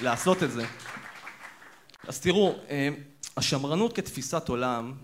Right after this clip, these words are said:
מתחילה ברגש עמוק של פליאה והוקרת תודה. תחשבו על זה,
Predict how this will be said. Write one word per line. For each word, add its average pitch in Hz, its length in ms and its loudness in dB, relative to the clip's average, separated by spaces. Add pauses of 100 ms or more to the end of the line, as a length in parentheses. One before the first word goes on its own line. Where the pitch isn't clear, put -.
(240)
מתחילה 127 440 -2
ברגש 131 540 -4
עמוק 120 440 -2
של 113 180 -8 (100)
פליאה 110 360 -2
והוקרת 107 440 -8
תודה. 98 200 -14 (920)
תחשבו 165 380 4
על 175 80 4
זה, 110 180 -8